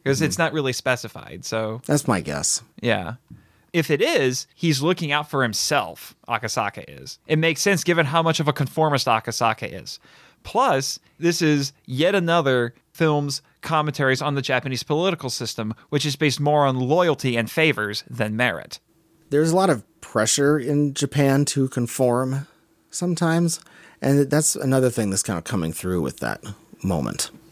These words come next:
Speaker 2: This also made me think of Ikiru.
Speaker 1: Mm-hmm.
Speaker 2: At the beginning of Ikiru, what are they doing? The women who want the,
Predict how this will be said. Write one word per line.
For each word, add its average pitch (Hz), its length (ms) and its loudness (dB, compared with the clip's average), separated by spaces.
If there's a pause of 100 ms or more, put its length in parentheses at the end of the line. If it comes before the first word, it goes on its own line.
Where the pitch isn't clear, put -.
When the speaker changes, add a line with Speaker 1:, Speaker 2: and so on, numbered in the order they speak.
(460)
Speaker 2:
This - 180 0
also 123 240 2
made 107 220 0
me 98 80 -2
think 95 340 -4
of 87 180 -4
Ikiru. 78 640 -8 (460)
Speaker 1:
Mm-hmm. 127 360 -2 (320)
Speaker 2:
At 113 100 -2
the 110 80 0
beginning 110 340 4
of 101 60 0
Ikiru, 98 440 2
what 101 160 2
are 101 60 2
they 90 180 -2
doing? 92 300 0
The 87 80 -2
women 92 320 0
who 95 120 -4
want 87 280 -2
the, 80 260 -2